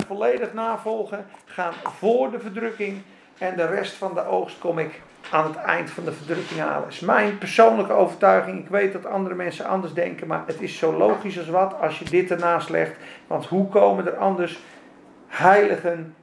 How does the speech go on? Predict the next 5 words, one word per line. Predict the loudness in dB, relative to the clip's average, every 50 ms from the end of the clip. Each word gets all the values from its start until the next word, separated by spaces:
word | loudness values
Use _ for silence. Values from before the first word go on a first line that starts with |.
| _ _
in | _ 0 0 0 -2 -4 -8 -12 -16 -20 _ _ _
de | -4 -2 -2 -2 -2 -4 -8 -16 _ _ -20 -20 -20 -20 _
grote | 2 6 6 6 6 6 2 -2 -4 -4 -8 -12
verdrukking | -12 -10 -4 -2 0 0 0 -2 -4 -6 -4 -2
terecht? | -2 0 0 -2 -4 -6 -12 -18 -20